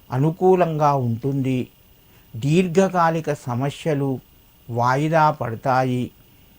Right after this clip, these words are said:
మీకు రావలసినటువంటి ధనం కొంత మొత్తం చేతికి వస్తుంది. ఉద్యోగస్తులకు పై అధికారులతోని కొంత ఒత్తిడి పెరుగుతూ ఉంటుంది.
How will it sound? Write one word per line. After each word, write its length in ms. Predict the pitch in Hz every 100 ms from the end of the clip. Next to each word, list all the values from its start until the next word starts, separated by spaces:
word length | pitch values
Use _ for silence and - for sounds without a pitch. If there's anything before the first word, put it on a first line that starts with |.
| _ - - -
మీకు 360 | 151 185 185 160
రావలసినటువంటి 1080 | 127 131 156 175 170 170 156 156 156 143 131
ధనం 500 | 104 123 139 143 - _ _ _ -
కొంత 260 | 165 170 156
మొత్తం 640 | 120 123 - 156 143 135 _ _ _ - 127
చేతికి 320 | 135 160 160
వస్తుంది. 800 | 143 117 - 143 135 127 127 117 _ _ - - -
ఉద్యోగస్తులకు 1200 | 143 120 190 202 185 160 - 147 143 - 139 131 - _ _ _ _ _ 135
పై 220 | 143 175
అధికారులతోని 1160 | 165 165 170 151 147 139 135 139 127 127 123 - _ _ - - -
కొంత 280 | 165 180 160
ఒత్తిడి 560 | 127 127 - 175 175
పెరుగుతూ 560 | - 131 120 143 139 151
ఉంటుంది. 760 | 127 117 135 135 131 123 123